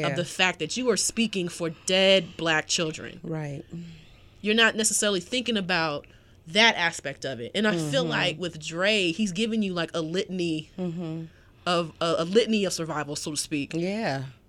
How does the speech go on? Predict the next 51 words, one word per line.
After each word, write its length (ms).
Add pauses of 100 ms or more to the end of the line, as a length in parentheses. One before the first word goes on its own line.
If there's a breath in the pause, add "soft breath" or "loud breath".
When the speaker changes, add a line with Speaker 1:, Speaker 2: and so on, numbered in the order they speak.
(160)
Speaker 2:
And 240
he's, 220
like, 200
trying 220
to 60
tread 300
lightly 440
because 300
he 80
knows 380
Speaker 1:
Mm-hmm. 80
Speaker 2:
that 360 (160 loud breath)
he's 240
not 220
just 180
speaking 340
for 140
himself, 480 (160 loud breath)
Speaker 1:
Yeah. 140
Speaker 2:
and 80
he's 160
not 240
just 180
sharing 440
that 100
experience 1000
Speaker 1:
Mm-hmm. 580
Speaker 2:
with 140
other 180
people 240
who 140
are 100
familiar. 680
Speaker 1:
Yeah. 380
Speaker 2:
So 140
I'm, 120
I'm, 200 (100)
you 80
know, 200
I'm 220
Speaker 1:
Yeah. 380 (520 loud breath)
Speaker 2:
one 180
more 100
thing, 260
like, 200
do 80
you 80
feel 220
like 200
that's 220
Speaker 1:
Yeah. 260